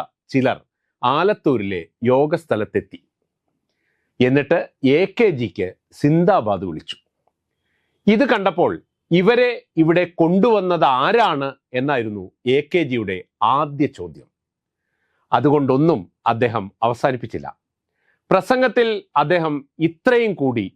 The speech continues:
പറഞ്ഞു കളഞ്ഞു. കൊടുങ്ങല്ലൂരിൽ ഭരണിക്ക് ഉടുക്കുകയും പുതയ്ക്കുകയും ചെയ്യുന്ന മുണ്ട് രക്തപതാകയാക്കി മാറ്റി സിന്ദാബാദ് വിളിക്കുന്നവരുടെ വോട്ട് എനിക്ക് വേണ്ട.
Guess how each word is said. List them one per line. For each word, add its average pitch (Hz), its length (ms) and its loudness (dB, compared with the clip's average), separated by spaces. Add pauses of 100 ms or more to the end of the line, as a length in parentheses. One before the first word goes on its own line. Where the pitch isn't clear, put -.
(120)
പറഞ്ഞു 117 320 -2
കളഞ്ഞു. 76 240 -8 (960)
കൊടുങ്ങല്ലൂരിൽ 233 760 4 (200)
ഭരണിക്ക് 196 640 2
ഉടുക്കുകയും 202 600 2 (120)
പുതയ്ക്കുകയും 185 640 0 (100)
ചെയ്യുന്ന 151 260 0 (100)
മുണ്ട് 139 320 2 (520)
രക്തപതാകയാക്കി 165 1400 0
മാറ്റി 127 340 -4 (520)
സിന്ദാബാദ് 185 720 2
വിളിക്കുന്നവരുടെ 131 600 -2
വോട്ട് 123 340 -2 (340)
എനിക്ക് 117 280 -4
വേണ്ട. 80 160 -6